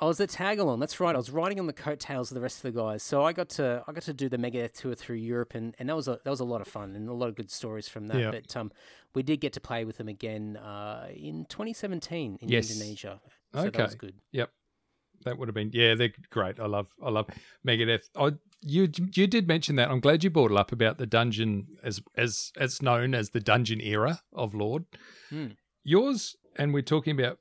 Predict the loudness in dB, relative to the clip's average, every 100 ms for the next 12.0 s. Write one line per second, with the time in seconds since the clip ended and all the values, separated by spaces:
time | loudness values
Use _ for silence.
0 | -18 -4 2 2 2 0 0 0 -4 -6
1 | -6 -4 -2 -2 2 4 4 4 4 6
2 | 6 6 6 4 2 2 2 6 6 6
3 | 2 2 0 0 0 4 4 2 2 0
4 | 0 -4 -12 _ 4 4 6 2 2 -2
5 | -2 0 0 -2 -8 -4 0 2 2 2
6 | 2 0 -4 -10 _ _ 4 6 6 4
7 | 2 0 -2 -8 _ _ -2 -2 -2 _
8 | -2 2 2 2 2 2 2 -2 -4 0
9 | 4 8 8 8 6 4 2 -2 2 4
10 | 4 4 2 -2 0 0 4 2 2 2
11 | 4 6 4 6 4 4 2 0 -4